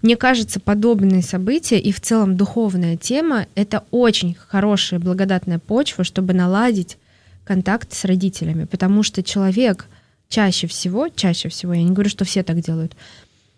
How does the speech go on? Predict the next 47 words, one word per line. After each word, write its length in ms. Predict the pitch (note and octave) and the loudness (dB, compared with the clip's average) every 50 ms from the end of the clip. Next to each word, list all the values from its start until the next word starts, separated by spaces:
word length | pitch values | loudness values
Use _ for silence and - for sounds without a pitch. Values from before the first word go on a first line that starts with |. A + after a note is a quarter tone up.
| _ _ _ _ _ _ | _ _ _ _ _ _
чем 160 | - A3 A3 | 0 0 0
старше 340 | G#3+ - B3 A#3 A3+ - G#3+ | 2 0 -2 -2 -2 -2 -6
становится, 560 | - - G#3 G3 G#3 A#3 D#4+ F4 D#4+ - G3+ | -4 -2 0 0 2 2 0 0 0 -2 -2
тем 260 | F#3+ - G#3+ G3+ G#3 G3+ | 0 2 2 2 4 2
больше 280 | A#3 C#4 - - A#3 | 2 0 -2 -2 0
задумывается 680 | G#3 G3+ G3 G3+ A#3 B3 A#3+ G#3+ G3+ F#3+ F#3 - - | 0 0 0 0 0 0 0 0 0 -2 -2 -2 -2
о 40 | F#3+ | 0
духовных 500 | F#3 F#3+ F3+ - G#3+ G3+ G3+ G3+ - - | 0 0 0 0 0 0 0 0 0 -2
вопросах, 560 | F#3+ F#3 - A3+ C#4 C#4+ - - G3 - - - | -4 -2 0 0 0 0 0 -4 -6 -6 -8 -12
э, 260 | - - - E2 D3+ - | -14 -12 -8 -8 -6 -6
потому 300 | - - F3+ F#3 G3 G#3 | -4 -2 0 0 0 0
что 180 | - - - F#3+ | -2 -2 -4 -6
встает 480 | - - G#3 G3+ G#3 A3+ G#3+ F#3+ - | -2 2 2 4 4 4 2 0 -2
все-таки 340 | - - F#3 E3+ - - - | -4 -6 -6 -6 -4 -6 -4
вопрос, 440 | E3+ F#3 F3+ - G3 F#3 F3+ - - | -2 -2 -2 -2 -2 -2 -2 -2 -4
а, 40 | E3+ - | -6 -8
а, 140 | - E3+ - - - | -8 -12 -12 -10 -6
а, 140 | - F3+ F3+ - - - _ - | -4 -4 -4 -4 -8 -12 _ 0
ну, 160 | A#3+ A#3+ A3 | 2 2 2
как 160 | G3+ G3+ F#3 | 2 0 0
бы, 100 | F3+ F#3 | 0 0
а 60 | F#3 | 2
для 120 | F#3+ G3+ G3 | 2 2 0
чего 200 | - - A3 G#3+ | 0 0 0 0
мы 100 | G3+ F#3+ | 2 2
здесь 200 | F#3 G3 F#3 - | 2 2 0 0
все 160 | - G3+ F#3 | 0 0 0
живем, 360 | F3+ G3 F#3+ A3 C4+ E4+ E4+ C4 | 2 2 2 2 2 2 2 0
а 40 | |
что 160 | G3 - - B3+ | 0 0 -2 -2
там 220 | - A#3 A3 G#3 | 0 0 0 2
дальше? 400 | G#3+ G3+ F#3 F3 - - D#3+ D#3 - - _ _ _ | 2 2 0 -2 -2 -6 -8 -10 -12 -18 _ _ _
Смерть 380 | - - G#3+ A3 B3+ C4 C4 A#3+ | -4 0 2 2 2 2 2 2
неминуемо 480 | A3 G#3+ A3 A3 A3+ A#3 A3+ A3 G#3 | 4 4 4 4 4 4 2 2 0
приближается, 680 | G3+ - G#3 G3 G3+ G#3 G#3 A3 C4+ E4+ F#4 F4+ - G3+ | 0 -2 -2 0 0 0 2 2 0 0 0 -2 -2 -2
а 20 | F#3 | -2
что 160 | - - B3 | -2 -4 -2
там 160 | - A#3 G#3+ | -2 0 0
за 80 | G#3 G#3 | 0 0
смертью 420 | - - A3 G#3 G3+ - - G3+ | 0 0 -2 -2 -2 -2 -4 -2
дальше? 460 | F#3+ F#3 E3 D#3+ D#3+ - - F#3+ F3 - _ _ _ _ - - - _ _ _ _ _ _ _ _ | -2 -2 -2 -2 -4 -6 -10 -14 -14 -16 _ _ _ _ -20 -20 -20 _ _ _ _ _ _ _ _
И 180 | F3+ F#3+ F#3 F#3+ | 0 2 2 2
этот 240 | G3 F#3 G#3 G3+ - | 2 2 0 0 0
вопрос 320 | A3+ G#3+ G#3+ C4+ C4 - | -2 0 0 -2 -2 0
начинает 320 | A#3 G#3+ - - A#3 A#3 A3+ | -2 -2 -2 0 -2 0 0
тревожить 400 | A3+ A3+ G#3+ A3+ A3+ G#3+ G#3+ G3+ | 0 0 0 0 0 -2 -2 -2
больше. 540 | G#3 B3+ E4 G4 - - - - F#3 F3+ | 0 2 2 2 0 0 -2 -2 -4 -4